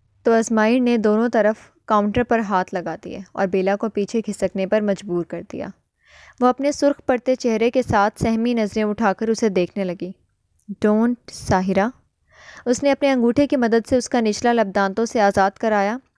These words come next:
और रहा सहा फासला समेटते हुए उसके थरथराते होंठों पर अपने लब रखने की सही की, जैसे उसके अनाबी लब उसके पंखड़ियों जैसे गुलाबी लबों से हल्के से मस हुए।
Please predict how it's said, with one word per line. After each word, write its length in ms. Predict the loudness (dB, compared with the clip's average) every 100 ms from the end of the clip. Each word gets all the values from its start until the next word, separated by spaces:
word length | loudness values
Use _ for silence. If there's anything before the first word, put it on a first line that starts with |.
| _
और 100 | -2
रहा 260 | 0 0 0
सहा 260 | 0 0 0
फासला 440 | 0 0 0 -2
समेटते 500 | -2 -2 -4 -2 -2
हुए 220 | 0 -2
उसके 320 | -4 -2 -2
थरथराते 640 | 0 -2 -4 -2 0 0 -2
होंठों 380 | -2 -4 -4 -2
पर 160 | -2
अपने 240 | -2 -2 -2
लब 240 | -2 -2
रखने 280 | -4 -4 -6
की 160 | -6
सही 340 | -4 -2 -2 -4
की, 280 | -8 -12 -14 _ _ _ _ -20 -20 -12 0
जैसे 260 | 2 4 0
उसके 200 | 0 0
अनाबी 400 | 2 2 2 2
लब 200 | 2 2
उसके 260 | 0 -2
पंखड़ियों 500 | 0 -2 0 -2 0
जैसे 280 | 0 0 0
गुलाबी 420 | 2 2 2 2
लबों 280 | 2 0 -2
से 140 | -2
हल्के 340 | -2 0 0 -2
से 140 | -2
मस 320 | -4 -8 -10
हुए। 160 | -10